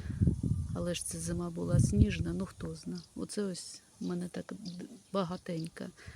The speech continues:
самі касарики виросли, як називають, падалішні.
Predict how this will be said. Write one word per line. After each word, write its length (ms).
самі 420
касарики 680
виросли, 580
як 180
називають, 640
падалішні. 840